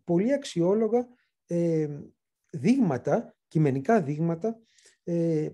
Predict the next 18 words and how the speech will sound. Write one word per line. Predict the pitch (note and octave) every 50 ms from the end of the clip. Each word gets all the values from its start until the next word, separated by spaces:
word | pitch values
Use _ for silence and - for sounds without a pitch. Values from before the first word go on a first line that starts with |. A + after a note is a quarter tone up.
| - _
επικοινωνία, | - D#3+ - D#3+ - F3+ E3 D#3 E3+ F3+ D#3 A#2 A2+ - _
επικοινωνίας | - D3+ C#3+ - D#3+ - D3+ D3+ D3 D3 D#3+ D3+ B2+ A2+ A2 - - - _ _ _ _ _ _ _ _ _ _ _ _ _ _ _
και | _ - G#3 B3 C4 C4 - _ _ _ _ _ _ _ _ _ _ _ -
ρητορικής | F3+ E3 D#3+ D#3+ E3 D3 D3 - G3+ -
πειθούς. | - - - - - C#3 A#2+ A2 - - - _ _ _ _ _ - - - _ _ _
Ε, | - C3+ C3 - - - E3 C3
στε-, | - - - G3+ F3+ F3+ -
στην | - - F3
οποία | E3 D3 - F#3+ A3 A#3
ρητορική | A3+ A3+ G#3 F#3 F3+ -
πειθού | - - E3 D#3 A3+ -
πολλές | - F#3 F#3 G#3+ G#3+ -
φορές, | - G3+ G3 G#3+ A3+ A3+ - - _ _
πειθούς, | - - - - A3+ A#3+ A#3+ - _ _ _ _ _
πολλές | - D#3+ G3+ A3
φορές, | - - F3 A3 A#3 A3+ G#3+ F#3+ - _ _ _ _ _ _ _ _ _ _ _ -
ε, | E3+ D#3 D3+ C#3+ C#3 C3+ B2+ B2 A#2+ A#2+ - - - _ _ _ _ - - _ _ _ _ _
έρχεται | - F#3+ F3+ E3+ - A3+ - - G3 F3 - - -